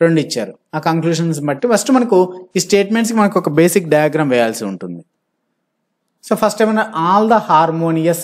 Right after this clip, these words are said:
are instruments, ఇవి హార్మోనియస్ అనుకుంటే హెచ్ అని రాసుకుంటారు. All harmonious అంటే ఈ హార్మోనియస్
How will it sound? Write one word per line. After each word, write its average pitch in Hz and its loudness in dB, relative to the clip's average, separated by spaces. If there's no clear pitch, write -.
are 135 -2
instruments, 107 -12
ఇవి 180 -2
హార్మోనియస్ 117 -4
అనుకుంటే 117 -6
హెచ్ 160 -2
అని 120 -6
రాసుకుంటారు. - -18
All 240 4
harmonious 190 -2
అంటే 208 0
ఈ 170 4
హార్మోనియస్ 160 0